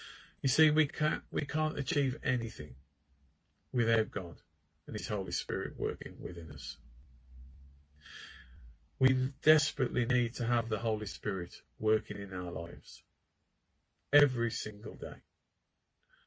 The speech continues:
without fail. Without him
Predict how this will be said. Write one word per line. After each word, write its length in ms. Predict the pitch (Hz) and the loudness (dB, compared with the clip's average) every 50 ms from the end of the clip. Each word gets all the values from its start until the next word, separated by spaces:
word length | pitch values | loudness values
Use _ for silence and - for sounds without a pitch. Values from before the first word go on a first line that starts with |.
| _ _ | _ _
without 440 | - 131 131 131 135 139 131 127 123 | 2 4 6 6 8 6 6 4 0
fail. 460 | - - - 104 95 90 78 - - - _ _ _ _ _ _ _ _ _ _ _ _ _ _ _ _ _ _ _ _ _ _ _ _ _ _ _ _ _ _ _ _ _ _ _ _ _ _ _ _ _ _ _ _ _ _ _ - - - - - - | -4 -6 -6 -4 -4 -4 -6 -10 -12 -16 _ _ _ _ _ _ _ _ _ _ _ _ _ _ _ _ _ _ _ _ _ _ _ _ _ _ _ _ _ _ _ _ _ _ _ _ _ _ _ _ _ _ _ _ _ _ _ -20 -20 -20 -20 -2 2
Without 340 | 131 123 131 147 165 165 143 | 6 8 8 8 8 6 4
him 300 | - 156 160 147 135 | 2 0 0 0 -2